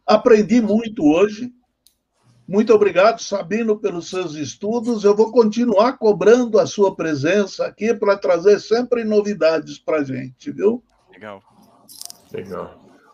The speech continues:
Speaker 3: Ô, Locoselli, eu vou cha-, eu vou pedir pro Sabino fazer um encerramento, depois eu te volto com você pra você me falar o que que vai ter na semana que vem,
Speaker 1: Tá
Speaker 3: tá?
Speaker 1: bom, tá
Speaker 3: Aqui
Speaker 1: bom.
Speaker 3: no Papo de Negócio, queria deixar aqui o comentário do Abílio. Na arte da comunicação, eu aprendi a falar bem cedo.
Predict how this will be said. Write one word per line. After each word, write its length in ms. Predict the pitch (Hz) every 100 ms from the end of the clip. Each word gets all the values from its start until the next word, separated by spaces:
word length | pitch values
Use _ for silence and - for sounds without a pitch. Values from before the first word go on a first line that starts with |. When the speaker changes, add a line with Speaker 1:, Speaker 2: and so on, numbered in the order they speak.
| _
Speaker 3:
Ô, 80 | 151
Locoselli, 480 | 175 175 165 170 151
eu 100 | 147
vou 140 | 156
cha-, 140 | - 151
eu 140 | 143
vou 140 | 135
pedir 160 | 143 147
pro 100 | -
Sabino 320 | 147 131 131
fazer 220 | 117 117
um 40 | 120
encerramento, 500 | 113 120 113 127 135
depois 320 | 147 147 143
eu 100 | 147
te 100 | -
volto 380 | 143 135 151 147
com 140 | 147
você 280 | 135 123 151
pra 80 | 147
você 100 | 160
me 100 | 156
falar 240 | 156 147
o 20 |
que 80 | 143
que 100 | 143
vai 200 | 151 151
ter 100 | 151
na 80 | 147
semana 380 | 143 139 139 143
que 160 | 170
vem, 180 | 135 110
Speaker 1:
Tá 160 | - -
Speaker 3:
tá? 80 | 123
Speaker 1:
bom, 240 | 135 110 _
tá 100 | -
Speaker 3:
Aqui 260 | 160 - 147
Speaker 1:
bom. 20 |
Speaker 3:
no 120 | 143
Papo 300 | - 139 -
de 120 | 127 139
Negócio, 540 | 147 127 147 151 - - _
queria 280 | - 151 156
deixar 440 | 147 143 - 143
aqui 180 | 127 -
o 80 | 135
comentário 600 | 135 127 117 117 123 113
do 100 | 113
Abílio. 420 | 101 95 170 147 - _ _
Na 140 | 131 135
arte 480 | 135 170 190 190 156
da 120 | 147
comunicação, 1000 | - 139 131 113 120 113 - 175 151 - _ _
eu 140 | 143
aprendi 480 | 143 139 147 131 147
a 60 | 165
falar 320 | 160 160 151
bem 240 | 147 202
cedo. 600 | 196 - 147 139 101 95